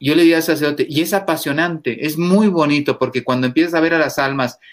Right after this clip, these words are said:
que, que, que tú puedes ser una fuente de salvación, les va a ayudar. Y luego que sean claros, que no tengan miedo de ser claros.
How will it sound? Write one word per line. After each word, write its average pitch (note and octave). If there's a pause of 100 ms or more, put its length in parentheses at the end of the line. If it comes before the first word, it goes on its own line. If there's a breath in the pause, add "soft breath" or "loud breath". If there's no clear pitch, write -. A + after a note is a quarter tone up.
(280 loud breath)
que, A#2+
que, - (140)
que A#2+
tú D#3
puedes D#3+
ser D#3
una C#3+
fuente C#3+
de C3
salvación, B2 (760)
les A#2+
va B2
a C3
ayudar. A#2+ (220 loud breath)
Y C#3+
luego E3
que C3
sean F3+ (400)
claros, C#3 (200)
que C#3+
no F3
tengan E3+
miedo D#3
de C#3
ser C#3
claros. A#2